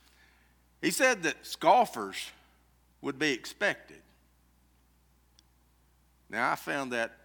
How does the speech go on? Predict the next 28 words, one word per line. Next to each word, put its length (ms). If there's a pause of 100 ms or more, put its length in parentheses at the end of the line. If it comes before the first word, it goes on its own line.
(360)
interesting 580
immediately. 760 (260)
Ca-, 340 (140)
scoffers, 720 (120)
mockers 680 (880)
are 140
to 120
be 120
expected, 720
Peter 240
said. 400 (1120)
But 140
the 80
day 280
of 140
the 100
Lord, 380 (2250)
it's 80
gonna 160
be 120
hard 260
to 80
expect 500
the 60
day 220
of 140
the 60
Lord. 320